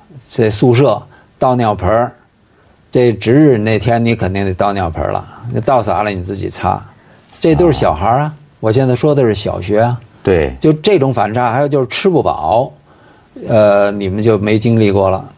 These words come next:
Speaker 1: 这个五十年代、六十年代、七十年代，那时候是吃不饱、穿不暖，是，呃，全国人绝大部分都是过这样的生活。
Speaker 2: 但你妈妈那个时候的待遇是不是也算相对高的？
Speaker 1: 她绝对高啊！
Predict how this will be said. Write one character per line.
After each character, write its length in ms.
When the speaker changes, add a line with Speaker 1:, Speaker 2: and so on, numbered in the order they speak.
Speaker 1:
这 160
个 320
五 320
十 300
年 240
代、 160
六 180
十 120
年 180
代、 140
七 260
十 80
年 180
代， 220
那 400
时 140
候 160
是 220
吃 280
不 140
饱、 160
穿 200
不 120
暖， 260
是， 180
呃， 280
全 240
国 200
人 400
绝 160
大 160
部 140
分 160
都 180
是 320
过 180
这 80
样 160
的 80
生 240
活。 140
Speaker 2:
但 260
你 120
妈 160
妈 100
那 160
个 80
时 100
候 60
的 100
待 220
遇 160
是 140
不 80
是 140
也 140
算 240
相 220
对 140
高 260
的？ 80
Speaker 1:
她 160
绝 340
对 220
高 300
啊！ 180